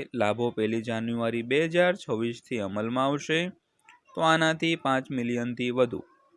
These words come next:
કેન્દ્ર સરકારના કર્મચારીઓ અને આશરે છ પોઇન્ટ પાંચ મિલિયન પેન્શનરોને ફાયદો થશે, તો જેમને નવું પગાર માળખું લાગુ થયા પછી બાકી રકમ પણ મળશે.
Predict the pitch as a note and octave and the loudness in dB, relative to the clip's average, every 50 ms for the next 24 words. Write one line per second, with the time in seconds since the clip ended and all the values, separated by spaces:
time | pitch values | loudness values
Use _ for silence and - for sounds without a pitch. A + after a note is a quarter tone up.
0 | _ _ _ _ _ - B2+ C3+ D3 D#3+ F3+ F#3 F#3 - D3+ B2+ B2+ B2 B2 A#2+ | _ _ _ _ _ -4 -2 0 0 0 0 0 0 2 0 0 2 4 6 6
1 | B2 B2 B2+ B2+ B2+ B2 - A2+ G2+ G2+ A2 A2+ - B2+ B2 B2+ B2+ B2+ B2+ C3 | 6 4 2 0 -2 0 0 0 0 0 -2 -2 0 0 0 0 0 -2 -2 -4
2 | C3+ C3+ - - B2 C3+ D#3 F3 E3+ D3+ C#3 D3 - - A#2 F2+ F2 - _ _ | -4 -6 -6 -8 -6 -6 -4 -2 -2 -2 -2 -2 -4 -6 -6 -6 -6 -8 _ _
3 | _ _ _ _ _ _ _ _ - - D#3+ E3 F3 F3 - D#3+ D#3 D#3 D#3 D#3 | _ _ _ _ _ _ _ _ -6 -2 0 0 0 2 0 -2 -2 -2 -4 -4
4 | - C3+ C3 B2+ B2+ C3 C3 B2+ A#2+ A#2 A#2 A#2 A#2 A#2 A#2+ A#2 - A2+ G2+ G2+ | -2 -2 0 -2 -2 -4 -4 -4 -4 -2 -2 -2 -2 -4 -6 -6 -6 -6 -6 -6
5 | G2 - - A2+ G#2+ G#2+ G#2+ G#2 A2 A2 A2 A2+ A2+ A2+ - F#2+ F#2 F#2 G2 G#2+ | -6 -6 -6 -4 -4 -4 -2 -2 -2 -4 -4 -4 -6 -6 -6 -8 -8 -6 -6 -6
6 | A2 A2+ - D3 C#3+ C3+ - B2 F#2+ F2 - _ _ _ _ _ _ _ _ _ | -6 -6 -4 -6 -6 -4 -4 -6 -6 -6 -8 _ _ _ _ _ _ _ _ _
7 | _ _ _ - E3+ E3+ D#3 D#3 D3 C#3+ D3 C#3+ C#3+ C#3 C#3+ C#3 A#2+ A#2 A#2+ A2+ | _ _ _ -2 -2 0 2 2 2 2 2 0 0 0 0 0 0 0 -2 -2
8 | - A2+ A2+ A2+ A2+ A#2 A2+ A2+ A2 A2 A2 A2 - - A2+ A2+ A2 G2+ F#2 F#2 | -2 -2 2 2 2 2 2 2 0 0 0 0 -2 -4 -6 -4 -2 -2 -4 -4
9 | F#2 G2+ G#2 G2+ - A2+ G#2 A2 A2 A2 - C3+ C#3 - - E2 - _ _ _ | -4 -8 -8 -6 -4 -4 -2 -2 -2 -2 -2 -4 -4 -4 -8 -12 -12 _ _ _
10 | _ _ _ _ _ _ - A#2+ A#2 B2+ - - G3+ E3+ D3+ C3 G#2+ - B2 G#2+ | _ _ _ _ _ _ -4 -2 0 0 0 -2 -2 0 0 0 0 0 -2 -4
11 | G#2+ G2+ G2+ C3 D3+ D#4 F#4+ C#4+ F#3 B2 G#2 G#2 G2+ G2 - - - F2+ F#2 | -4 -6 -6 -6 -6 -6 -6 -6 -6 -2 -2 -2 -2 -2 -4 -6 -6 -6 -4